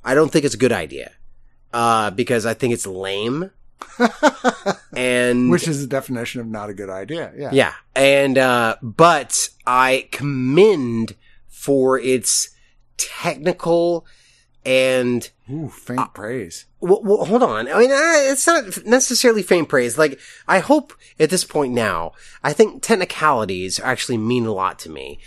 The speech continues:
Speaker 1: because w-, the, the type of shit that I watch, technic-, technical shit does mean a lot to me at this point.
Speaker 2: Yeah.
Speaker 1: But also technicality, but also, uh,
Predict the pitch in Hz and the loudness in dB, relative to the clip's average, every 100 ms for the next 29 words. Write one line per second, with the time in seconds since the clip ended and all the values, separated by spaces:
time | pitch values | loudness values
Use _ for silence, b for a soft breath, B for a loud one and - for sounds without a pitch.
0 | b _ 139 131 143 131 - b b b | b _ -2 2 2 2 -6 b b b
1 | - 240 - 143 139 165 151 165 - - | -14 -12 -12 -6 -4 -2 0 2 2 2
2 | 240 226 180 - 208 180 151 127 147 143 | 2 4 4 4 4 4 2 2 4 4
3 | 113 - - - - 214 214 190 190 - | 2 -10 -14 -20 0 2 4 0 -2 0
4 | 240 220 170 - 143 127 - B _ 156 | 2 2 2 2 2 2 0 B _ 2
5 | 160 143 147 127 117 117 95 85 85 87 | 2 2 2 4 2 0 -4 -8 -10 -12
6 | - 92 85 B B 160 147 202 202 214 | -12 -8 -8 B B -2 2 2 4 2
7 | 185 156 b b b - 208 208 196 196 | 2 0 b b b 0 2 2 2 2
8 | 190 180 175 135 151 160 147 - 156 147 | 4 2 0 0 2 2 0 0 2 4
9 | 143 135 135 131 123 | 2 2 2 2 2